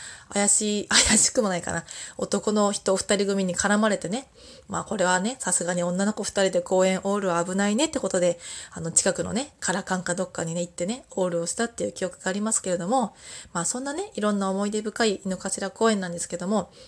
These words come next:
なんといっても私の猪子ナンバーワンの思い出は、今の旦那さん、そう、当時の大学生時代の彼氏と初デートで行ったのが井の頭公園だったっ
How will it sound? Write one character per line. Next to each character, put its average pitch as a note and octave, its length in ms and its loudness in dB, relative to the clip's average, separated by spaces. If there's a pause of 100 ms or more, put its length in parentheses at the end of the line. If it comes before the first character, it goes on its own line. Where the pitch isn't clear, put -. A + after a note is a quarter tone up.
(180)
な C4 120 4
ん C4+ 60 -4
と F3+ 100 -2
い E3+ 40 -2
っ - 20 -8
て - 180 2
も G#3+ 180 -2
私 - 260 -2
の F3 200 -4
猪 G3+ 260 2
子 F3 140 4
ナ F#3 140 0
ン F#3 80 -2
バ G3+ 140 2
ー - 0 -
ワ G#3 140 2
ン G3+ 60 0
の F3+ 80 -4
思 E3+ 260 -4
い F3 80 -4
出 - 120 -2
は、 B3 260 2 (560)
今 F#3+ 240 0
の D#3+ 300 -8
旦 E3 180 -6
那 E3 80 -4
さ E3 140 -2
ん、 - 160 -6
そ F3+ 240 -2
う、 D#3+ 100 -6
当 F#3 220 2
時 F3+ 100 -2
の C4+ 240 -2
大 F#3 120 0
学 F3+ 140 -4
生 F#3+ 180 -2
時 G3 100 -4
代 G3+ 120 -2
の F3+ 120 -4
彼 F#3+ 260 -2
氏 - 140 -4
と D4 200 2 (240)
初 - 300 -4
デ C#4+ 160 2
ー C#4 60 0
ト C4+ 100 -2
で A#3+ 120 2
行 A3+ 80 -2
っ - 20 -20
た C4+ 160 -4
の C#4 120 -4
が F4+ 200 0 (460)
井 F3 80 -4
の F#3 100 -2
頭 F3 380 -2
公 F3 260 -2
園 D#3+ 180 -6
だ D#3+ 100 -12
っ - 40 -10 (160)
た E3 100 -8
っ E3 60 -10